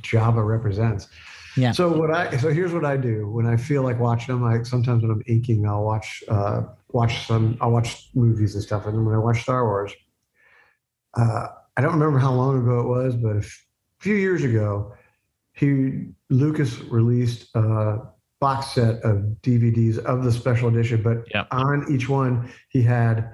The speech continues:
Speaker 1: a really crappy version of the theatrical.
Speaker 3: Right.
Speaker 2: Hmm.
Speaker 3: That's
Speaker 1: So he
Speaker 3: the,
Speaker 1: didn't, it's not
Speaker 3: that's
Speaker 1: in
Speaker 3: the
Speaker 1: hand.
Speaker 3: version I have.
Speaker 1: Do you? Okay, I
Speaker 3: Yeah,
Speaker 1: have
Speaker 3: I have
Speaker 1: that
Speaker 3: those
Speaker 1: too.
Speaker 3: D V Ds.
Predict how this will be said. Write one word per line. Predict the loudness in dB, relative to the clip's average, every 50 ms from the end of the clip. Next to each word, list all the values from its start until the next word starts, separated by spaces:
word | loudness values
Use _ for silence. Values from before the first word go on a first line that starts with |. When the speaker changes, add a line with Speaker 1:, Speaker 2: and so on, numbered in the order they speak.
| -14 _ _ _ _ _ _ _ _ _
Speaker 1:
a | 0 0
really | 2 2 0 0
crappy | -2 -4 -6 -6 -4 -2 -2 -2 -2 -2 0 0 2 2 0 -2 -2 -2
version | 0 0 2 2 2 0 0 0 0 -2 -4 -2
of | 0 0 0 0 -2 -2
the | -2 0 0 0 -2 -4 -8 _ _ -20
theatrical. | -20 -10 -2 0 2 2 2 2 0 -2 -6 -6 -8 -10 -10 -12 -16 _ _ _ _ -6 -2
Speaker 3:
Right. | 0 2 2 2 0 -2
Speaker 2:
Hmm. | -6 -12 _ _ _ _ _ _
Speaker 3:
That's | -4 -2 0
Speaker 1:
So | 0
he | 0
Speaker 3:
the, | 0 0 0
Speaker 1:
didn't, | 0 0 0 -2 -2
it's | -2 0
not | 0 0 0
Speaker 3:
that's | 0 0
Speaker 1:
in | 2
Speaker 3:
the | 0
Speaker 1:
hand. | 0 0
Speaker 3:
version | -2 -2 -2
I | -2 -2 -2
have. | -2 -2 -2 -2 -4 -4 -6 -8 -12 _ _ _ _ _ _ -2 0
Speaker 1:
Do | 2 2 2
you? | 2 0 -2
Okay, | -2 -2 0 0 0
I | 0 0 0 0
Speaker 3:
Yeah, | 0
Speaker 1:
have | 0 0
Speaker 3:
I | 0
have | 0 0
Speaker 1:
that | -2
Speaker 3:
those | -2 -2
Speaker 1:
too. | -2 -2 -2
Speaker 3:
D | -2 -4
V |
Ds. | -4 -6 -6 -8 -12 -16 -20